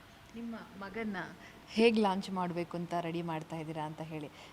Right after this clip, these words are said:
ನನಗಂತೂ seriously ಹೇಳ್ತೀನಿ, ಅವ್ರ ಲುಕ್, ಅವ್ರು ಇರೋ ಆಟಿಟ್ಯೂಡ್ ಎಲ್ಲ ನೋಡ್ತಾ ಇದ್ರೆ ಬಹಳ ಖುಷಿ ಆಗುತ್ತೆ ಸರ್. ಹೇಗ್ ಲಾಂಚ್ ಮಾಡ್ಬೇಕು, ಯಾವ ಥರ ಸಿನಿಮಾಗಳನ್ನ ಸಿನಿಮಾ ಮ-, ಮಗನಿಗೆ ಮಾಡಿಸ್ಬೇಕು ಅಂತ ಆಸೆ ಇದೆ ನಿಮ್ಗೆ ಅಂತ ಹೇಳಿ, ಹೇಗ್ ರೆಡಿ ಮಾಡ್ತಾ ಇದ್ದೀರಾ ಅವ್ರನ್ನ?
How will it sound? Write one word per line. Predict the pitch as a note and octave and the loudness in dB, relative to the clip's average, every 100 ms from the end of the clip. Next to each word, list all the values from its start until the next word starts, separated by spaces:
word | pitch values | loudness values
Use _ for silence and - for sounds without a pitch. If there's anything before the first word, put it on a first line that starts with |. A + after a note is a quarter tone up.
| - | -4
ನನಗಂತೂ | F#3 G3 G#3 G3+ G3 | 0 2 2 0 -2
seriously | F3+ - A#3 A#3 A3 G#3+ | -4 2 8 8 8 6
ಹೇಳ್ತೀನಿ, | G3+ F#3+ F#3 | 2 2 -2
ಅವ್ರ | F#3 F3+ | -4 -2
ಲುಕ್, | G#3 G3 - | -2 -2 2
ಅವ್ರು | G#3 G3 | 2 4
ಇರೋ | F#3+ G3+ | 4 6
ಆಟಿಟ್ಯೂಡ್ | G3+ F#3+ F#3 G#3 G#3+ G3 | 6 6 4 -4 -2 2
ಎಲ್ಲ | F#3+ | 2
ನೋಡ್ತಾ | F3+ F3 F#3 F3+ | 2 0 -2 -2
ಇದ್ರೆ | F3 F#3 F#3 | -2 -2 -2
ಬಹಳ | E3 D3+ A#3 B3 | 0 4 8 8
ಖುಷಿ | A#3+ A3+ G#3+ | 6 0 -2
ಆಗುತ್ತೆ | F#3+ F#3 F3+ | -2 -2 -4
ಸರ್. | G3+ A#3 - - - | -4 -4 -6 -14 4
ಹೇಗ್ | A#3+ C4 B3 | 10 10 12
ಲಾಂಚ್ | A3 G#3 G3+ | 10 8 2
ಮಾಡ್ಬೇಕು, | F#3+ F#3 F#3 | 0 2 4
ಯಾವ | F#3 G3+ | 8 8
ಥರ | A#3+ B3+ B3 | 8 6 6
ಸಿನಿಮಾಗಳನ್ನ | A3 G#3+ A#3 A3 G#3 G3+ G3+ | 4 6 6 6 4 2 -2
ಸಿನಿಮಾ | G3 F#3+ F#3 - - G3 | -2 0 -2 -4 -8 0
ಮ-, | G3 F#3+ | 4 6
ಮಗನಿಗೆ | G3+ G#3+ G#3+ | 6 4 4
ಮಾಡಿಸ್ಬೇಕು | G3 F3+ G#3 - G3 G3 | 6 4 4 0 -4 -4
ಅಂತ | F3+ E3+ | -2 2
ಆಸೆ | E3+ E3 F3+ | 2 2 -2
ಇದೆ | E3+ E3 | -4 -4
ನಿಮ್ಗೆ | E3 E3 E3 | -4 -4 -6
ಅಂತ | D#3+ | -6
ಹೇಳಿ, | E3+ E3 D#3 | -4 -2 0
ಹೇಗ್ | F#3+ G3+ | 2 2
ರೆಡಿ | F#3+ F3+ | 2 4
ಮಾಡ್ತಾ | G3+ F3+ D#3+ | 4 2 0
ಇದ್ದೀರಾ | F3 E3 E3 | 0 0 -2
ಅವ್ರನ್ನ? | D#3 | -4